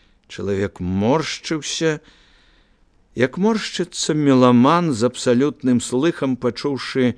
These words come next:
скрогат цагліны аб цагліну. Мяккае, вельмі беларускае аблічча чалавека было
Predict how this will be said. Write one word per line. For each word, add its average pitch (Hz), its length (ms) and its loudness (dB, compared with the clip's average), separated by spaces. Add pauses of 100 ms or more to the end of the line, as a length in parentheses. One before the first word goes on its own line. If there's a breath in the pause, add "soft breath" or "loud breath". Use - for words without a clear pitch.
(400 soft breath)
скрогат 120 960 0
цагліны 123 840 0
аб 107 200 -8
цагліну. 101 800 -4 (960)
Мяккае, 104 1000 0 (760)
вельмі 120 380 2
беларускае 120 960 0
аблічча 101 460 -4
чалавека 107 640 0
было 101 500 0